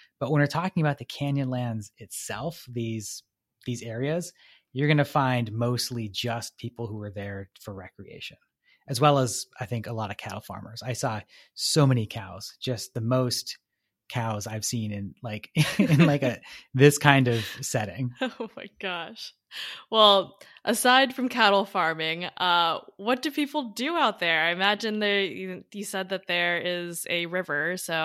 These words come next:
Speaker 2: I'm imagining that some water sports are pretty active out there.
Speaker 1: Well, you, you, aside from, like, sort of hiking, um, the canyons, which is, I think, what, you know, it's, that was, that was what I was there to do.
Speaker 2: Mm-hmm.
Speaker 1: You're gonna see a lot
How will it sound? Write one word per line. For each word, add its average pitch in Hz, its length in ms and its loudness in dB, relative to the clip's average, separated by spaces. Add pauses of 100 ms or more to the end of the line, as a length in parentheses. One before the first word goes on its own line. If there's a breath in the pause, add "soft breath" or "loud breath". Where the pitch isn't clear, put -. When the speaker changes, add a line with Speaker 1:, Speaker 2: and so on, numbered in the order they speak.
(280)
Speaker 2:
I'm 156 400 -6
imagining 175 640 -6
that 156 200 -2 (240)
some 165 420 -8 (300 loud breath)
water 190 320 4
sports - 640 -2
are 160 360 0
pretty 170 260 -4
active 180 340 0
out 233 160 -2
there. 254 280 -4 (920 loud breath)
Speaker 1:
Well, 143 220 4
you, 151 220 2
you, 139 220 -4
aside 180 400 2
from, 156 380 2
like, 131 260 -4
sort 120 180 -6
of 110 60 -12
hiking, 165 840 -2
um, 120 380 -2
the 113 120 -10
canyons, 156 560 -2
which 120 180 -8
is, 110 120 -8
I 117 60 -6
think, 113 280 -12
what, 110 300 -8
you 127 80 -10
know, 110 120 -8
it's, - 160 -10
that 120 160 -6
was, 110 80 -8
that 123 80 -4
was - 220 -8
what 117 140 -6
I 123 140 2
was 117 160 0
there 101 140 -8
to 95 100 -12
do. 95 200 -10
Speaker 2:
Mm-hmm. 160 340 -18 (160)
Speaker 1:
You're 127 160 -2
gonna 135 140 2
see 139 220 -2
a 127 100 -4
lot 135 380 0